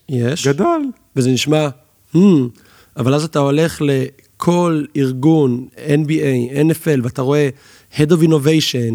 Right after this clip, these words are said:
Speaker 1: ואני פגשתי את מנהל החדשנות של וופא, ואתה מבין שלאותם ארגונים זה פשוט הזוי שאין את הפונקציה הזאת.
Speaker 2: כן.
Speaker 1: אז בארץ כן ייקח זמן ותקציבים יותר נמוכים, אבל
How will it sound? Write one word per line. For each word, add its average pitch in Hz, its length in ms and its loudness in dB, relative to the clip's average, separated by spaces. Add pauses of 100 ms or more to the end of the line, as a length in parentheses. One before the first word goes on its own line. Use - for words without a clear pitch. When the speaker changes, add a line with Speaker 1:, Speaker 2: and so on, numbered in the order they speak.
Speaker 1:
ואני 135 340 0
פגשתי 143 360 -4
את 135 60 -6
מנהל 143 240 2
החדשנות 151 420 0
של 147 200 0
וופא, 147 360 0 (640)
ואתה 131 920 -2
מבין 139 280 2 (1500)
שלאותם 143 360 0
ארגונים 165 500 4 (300)
זה 160 100 0
פשוט 170 340 0 (260)
הזוי 156 520 2 (280)
שאין 160 360 0
את 151 60 -6
הפונקציה 190 440 -2
הזאת. 123 240 -2 (120)
Speaker 2:
כן. 80 300 -6
Speaker 1:
אז 127 160 -2
בארץ 170 500 -2
כן 175 160 0
ייקח 160 240 -2
זמן 143 340 0
ותקציבים 147 340 -4
יותר 156 160 0
נמוכים, 151 380 2
אבל 131 220 0